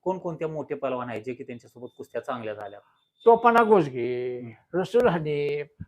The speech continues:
Speaker 2: सगळे पैलवान जे होते ना मोठे पैलवान, जे
Speaker 1: हम्म.
Speaker 2: तुमच्या लक्षात असलं, माझ्या बी लक्षात आहेत तुमच्या.
Speaker 1: हम्म.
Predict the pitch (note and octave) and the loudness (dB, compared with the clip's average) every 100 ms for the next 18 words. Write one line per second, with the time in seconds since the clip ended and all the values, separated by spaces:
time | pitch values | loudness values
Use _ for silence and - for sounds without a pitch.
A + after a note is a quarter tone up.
0 | - D#4 D4 G4+ F4 D#4 D4+ D4+ C#4+ D4 | 4 6 8 8 8 10 10 8 6 6
1 | A3+ - B3+ B3 A#3+ A3 G3+ G3+ G3+ D#3+ | 6 2 0 2 4 4 4 2 4 2
2 | D3 C#3 C#3 C#3 F#3+ - F#3+ D#3+ G#3 A3 | 4 2 0 0 0 0 -4 -2 4 4
3 | A3 - G3 G3+ - G#3 G3+ E3 D#3+ G#3 | 4 -2 -8 -8 -6 -2 2 4 4 0
4 | G#3 F3+ F3+ E3+ D#3+ C#3+ C3 C#3 - _ | -2 -2 0 0 -2 -10 -12 -12 -12 _
5 | - | -20